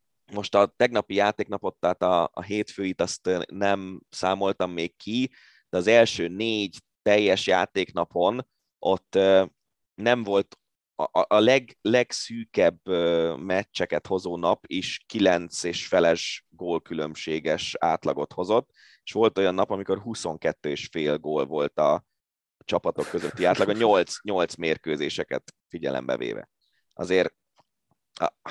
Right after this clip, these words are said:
na, tehát, hogy ennek nagyon sok értelme így nincsen szerintem. Ez a része, ez szerintem abszolút bebizonyosodott, hogy ez nem olyan jó, és egyébként majd ezek a gyengébb csapatok,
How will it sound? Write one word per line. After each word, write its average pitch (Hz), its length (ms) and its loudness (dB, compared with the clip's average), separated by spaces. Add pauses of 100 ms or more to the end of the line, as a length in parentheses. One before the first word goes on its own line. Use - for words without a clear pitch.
(140)
na, 82 260 -4
tehát, 92 240 -10
hogy 92 140 -2
ennek 95 220 -2
nagyon 101 240 2
sok 87 200 -8
értelme 78 440 -2
így 80 140 -8
nincsen 76 400 -10
szerintem. 95 640 -2 (480)
Ez 110 160 0
a 117 60 6
része, 98 460 0
ez - 200 -4
szerintem 90 380 -6
abszolút 131 300 -4
bebizonyosodott, 139 640 -4
hogy 123 140 -2
ez 123 100 0
nem 127 160 -2
olyan 127 200 2
jó, 127 220 2
és 117 140 -2
egyébként 117 340 0
majd 120 220 4
ezek 123 260 2
a 120 40 -2
gyengébb 120 360 -2
csapatok, 117 520 0